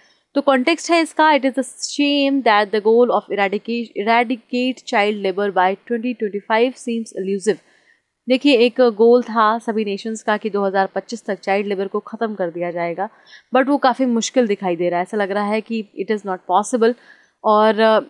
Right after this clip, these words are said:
यहाँ पे जो आर्टिकल में बात की जा रही है उसमें दो हज़ार पच्चीस को टारगेट किया गया था to end the child labor, लेकिन अभी एक कॉन्फ्रेंस हुआ और उसमें जो हंड्रेड नेशंस थे उनके डेलीगेट्स आए हुए थे और उन्होंने ये स्वीकार किया, उन्होंने कहा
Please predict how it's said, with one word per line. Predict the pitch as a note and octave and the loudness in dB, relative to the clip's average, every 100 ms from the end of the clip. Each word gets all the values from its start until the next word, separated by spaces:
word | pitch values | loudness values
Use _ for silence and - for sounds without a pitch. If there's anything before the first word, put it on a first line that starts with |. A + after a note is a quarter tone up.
| _ - | _ -10
यहाँ | G#3 G#3+ A#3+ | -4 -2 0
पे | C4+ C4+ | 0 2
जो | B3 | 2
आर्टिकल | G#3 A#3+ C4+ | 2 -2 -4
में | C4 | 0
बात | G#3+ G#3 - | 0 0 -2
की | G#3+ | -2
जा | G3+ | 0
रही | G3+ G#3 | 0 0
है | A3 | -2
उसमें | G#3+ A3 G3+ | -4 -8 -4
दो | G#3+ | -2
हज़ार | G#3+ G#3 G#3 - | -2 -2 -2 -4
पच्चीस | G#3+ - D#4 - - _ _ _ _ _ _ _ | -8 -4 -2 -4 -8 _ _ _ _ _ _ _
को | B3 | 0
टारगेट | A#3+ A3+ A3 C4 - | 2 2 2 0 -2
किया | A3+ G#3 | 0 2
गया | F#3 F#3 | 2 0
था | F3+ F#3+ F3 F3 - | 0 0 0 0 -4
to | G#3 - | -4 0
end | B3+ B3+ | 0 0
the | G#3 G3 | -2 -4
child | - F#3 F#3 | -2 0 0
labor, | F3 F#3 F#3+ E3 - _ _ _ - | -2 -2 0 -2 -6 _ _ _ -2
लेकिन | G#3+ A3+ C#4+ | 0 2 2
अभी | C#4 G#3+ A#3+ | 2 0 2
एक | C4 B3 | 0 0
कॉन्फ्रेंस | G#3+ G3+ - B3 A#3 | 0 -2 -4 -4 -4
हुआ | G3+ G3 | -2 0
और | E3 - F#3+ G3 | 0 0 -2 -4
उसमें | G3 A3 G#3+ F3 | -6 -6 -4 -6
जो | F#3+ G#3 G#3 G3+ | -4 -4 -4 -6
हंड्रेड | G#3 A#3 G3+ | -2 -2 -2
नेशंस | G3 A3+ A#3 - | -6 -6 -10 -4
थे | A#3+ | -4
उनके | G#3+ G3 F#3+ | -4 -4 -6
डेलीगेट्स | F#3 F3+ G3 G3 F#3+ | -4 -4 -4 -4 -4
आए | F3 | -2
हुए | F#3 F#3+ | -4 -4
थे | A3 B3 - - - _ G#3+ | -2 -2 -4 -20 -20 _ -2
और | A3+ | 0
उन्होंने | A#3 B3+ C4+ | 0 2 2
ये | C4+ C4+ B3 | 4 4 2
स्वीकार | A#3 - A3+ A#3 A#3 | 0 -4 2 2 2
किया, | C4+ A#3+ A#3+ | 0 0 0
उन्होंने | A3+ G#3+ G3+ | 0 -2 -6
कहा | F#3+ G#3 A3+ | -6 0 0